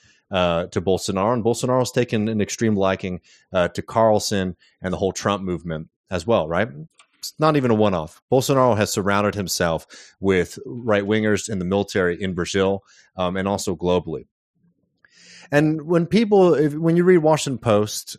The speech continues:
um, when you read kind of mainstream, uh, news on, on, on this story, I, I don't think this is an inaccurate picture. Um, but one of the points that is often being made is that this is really a question,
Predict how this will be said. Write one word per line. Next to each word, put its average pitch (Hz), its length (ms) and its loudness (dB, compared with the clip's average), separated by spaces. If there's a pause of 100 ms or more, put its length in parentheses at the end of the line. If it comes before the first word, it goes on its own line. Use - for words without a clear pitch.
(240)
um, 92 320 0
when 95 120 0
you 98 100 2
read 104 200 0
kind 104 160 0
of 90 40 -6
mainstream, 92 800 -2
uh, 87 240 0 (240)
news 95 400 0
on, 90 220 0
on, 90 440 -4
on 90 200 -4
this 85 140 -6
story, 90 420 -2 (1300)
I, 147 300 -8
I - 20 2
don't 170 140 2
think 185 140 2
this 160 140 2
is 117 120 0
an 107 140 0
inaccurate 101 640 0
picture. 80 440 -6 (320)
Um, 92 360 0
but 117 140 -4
one 139 180 2
of 143 60 0
the 123 80 -2
points 127 360 0
that 101 100 0
is 92 120 -2
often 98 280 -2
being 90 180 0
made 87 180 0
is 82 60 -6
that 92 180 -4
this 127 160 0
is 104 140 -4
really 117 280 4
a 120 40 2
question, 90 600 -2